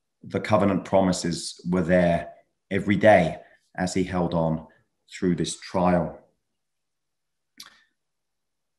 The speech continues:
You know, here is a, a, a timeline for you. We don't know for sure,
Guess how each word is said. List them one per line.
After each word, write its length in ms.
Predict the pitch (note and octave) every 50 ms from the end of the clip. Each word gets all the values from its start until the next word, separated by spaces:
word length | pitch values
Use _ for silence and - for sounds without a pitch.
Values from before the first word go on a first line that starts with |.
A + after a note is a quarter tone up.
| _ _ _ _ _ _ _ _ _ _ _ _ _ _ -
You 80 | D3
know, 60 | D3 D3
here 280 | D#3 F3+ F#3+ F#3 F#3
is 340 | - E3+ D#3 B2+ - - -
a, 380 | C3+ C3+ B2+ - - - - -
a, 60 | - A#2
a 200 | G#2+ - - A2+
timeline 580 | - - C3 C#3 C#3+ C#3 C3 A#2 G#2 G2+ F#2+
for 180 | - - G2 F#2+
you. 200 | F#2+ F#2+ G2 F2+
We 160 | - A2 A#2+
don't 220 | C3+ C#3+ C3+ G#2+
know 120 | A#2+ A#2+ A2+
for 140 | A2+ - G#2+
sure, 580 | - - - B2 B2 A#2+ A#2+ A#2 A#2 - -